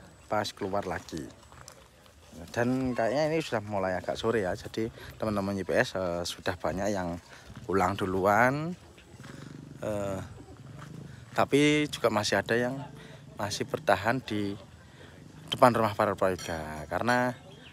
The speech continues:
eh, biasanya ada juga yang ngonten sampai malam. Kadang ada yang bagian malam gitu, guys. Eh, kalau saya, eh, lihat momennya, biasanya kalau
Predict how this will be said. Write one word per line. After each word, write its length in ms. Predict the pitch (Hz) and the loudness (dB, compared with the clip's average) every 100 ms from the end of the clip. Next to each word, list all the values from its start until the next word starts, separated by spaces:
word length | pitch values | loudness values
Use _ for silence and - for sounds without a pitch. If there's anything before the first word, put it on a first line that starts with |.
| - - | -16 -6
eh, 560 | 90 87 82 87 85 82 | -4 -2 0 -2 -2 -4
biasanya 480 | 104 95 101 117 | -6 -4 0 2
ada 160 | 104 - | 2 0
juga 240 | 101 - | 0 2
yang 240 | 104 104 98 | 4 4 4
ngonten 240 | 92 110 | 2 0
sampai 240 | 110 95 90 | 0 0 0
malam. 720 | 92 98 107 101 98 98 98 107 - - - - - - | 2 2 4 6 6 4 0 -8 -16 -18 -18 -18 -20 -16
Kadang 560 | - 92 - 107 101 90 | -8 -6 2 2 4 0
ada 240 | 101 107 | 4 6
yang 240 | 107 101 | 6 4
bagian 240 | 101 - 107 | 0 0 2
malam 640 | 113 120 117 110 107 104 104 | 6 8 8 6 6 2 -2
gitu, 240 | 85 92 | -4 -6
guys. 320 | 71 57 - - - - - - - - | -6 -8 -10 -12 -18 -18 -20 -20 -18 -10
Eh, 240 | 90 85 | -6 -4
kalau 240 | 85 87 87 | -2 0 0
saya, 560 | 90 101 123 120 117 - - - - | 2 6 8 8 4 0 -14 -20 -12
eh, 280 | - 92 85 82 - | -2 0 0 -2 0
lihat 240 | 117 110 104 | 2 4 4
momennya, 560 | 110 110 113 98 98 104 | 4 6 4 4 0 -2
biasanya 320 | 90 120 113 | -2 2 6
kalau 120 | 107 | 6